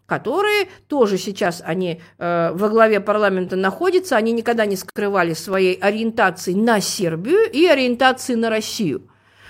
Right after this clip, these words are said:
В двадцать первом году большая часть фигурантов была оправдана, а сегодня дело окончательно закрыто, потому что вердикт Высшего Верховного Суда в Подгорице был таков, что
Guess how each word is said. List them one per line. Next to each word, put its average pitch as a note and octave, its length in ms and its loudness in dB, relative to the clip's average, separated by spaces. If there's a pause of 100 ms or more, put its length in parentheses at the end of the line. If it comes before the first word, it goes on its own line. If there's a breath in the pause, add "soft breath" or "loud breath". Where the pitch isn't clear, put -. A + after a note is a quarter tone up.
(720 soft breath)
В F3 100 -8
двадцать D4 460 2
первом A#3+ 440 0
году A3+ 580 -2
большая G#3+ 500 0
часть G3+ 320 -2
фигурантов F3+ 680 -2
была F#3 260 2
оправдана, G3+ 760 2 (840 soft breath)
а A3+ 160 4
сегодня E4 720 -4
дело C4+ 440 2
окончательно C4 800 -2
закрыто, B3 720 -2
потому A3 480 -2
что E4 320 -6 (800)
вердикт A#3+ 720 -2 (240 soft breath)
Высшего F3 720 0
Верховного F#3+ 720 2
Суда G3+ 400 0
в - 140 -10
Подгорице D#4+ 720 0
был G#3+ 260 2
таков, D4+ 500 -2
что A3+ 300 0